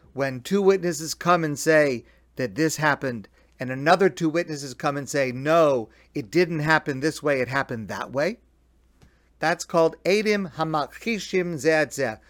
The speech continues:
contradictory testimony. And the law is, the Talmud explains,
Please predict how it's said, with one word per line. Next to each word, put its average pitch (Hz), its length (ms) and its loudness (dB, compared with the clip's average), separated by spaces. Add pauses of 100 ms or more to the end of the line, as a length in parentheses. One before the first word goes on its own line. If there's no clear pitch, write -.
(200)
contradictory 180 1040 0
testimony. 107 640 -8 (1700)
And 147 380 -2 (140)
the 131 140 -6
law 175 380 6
is, 202 440 2 (280)
the - 60 -20
Talmud 143 340 -2
explains, 208 720 0